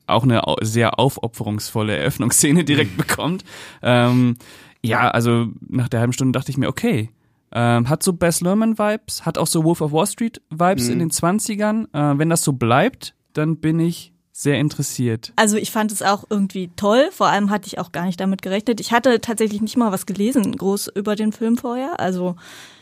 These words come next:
Speaker 3: eine ganz kurze Inhaltsangabe, aber, ähm, ja.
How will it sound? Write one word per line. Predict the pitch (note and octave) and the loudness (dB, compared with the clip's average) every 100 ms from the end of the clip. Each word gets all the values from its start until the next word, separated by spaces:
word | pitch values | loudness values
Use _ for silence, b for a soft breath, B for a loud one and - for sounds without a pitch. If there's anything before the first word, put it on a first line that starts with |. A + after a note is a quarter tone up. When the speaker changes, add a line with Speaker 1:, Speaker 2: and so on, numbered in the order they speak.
| B | B
Speaker 3:
eine | G#3 - F3+ | -16 -8 -4
ganz | G3 F#3 | -4 -2
kurze | G3+ F#3+ | -2 0
Inhaltsangabe, | G3+ G#3 F3+ F#3 F#3+ F#3 G#3+ | 0 0 0 -2 0 2 2
aber, | A3 F#3 F#3 F#3 F3+ | 2 2 2 0 0
ähm, | - F3+ F3+ E3+ E3+ E3 - | -2 -4 -2 -2 -4 -6 -8
ja. | E3+ | -8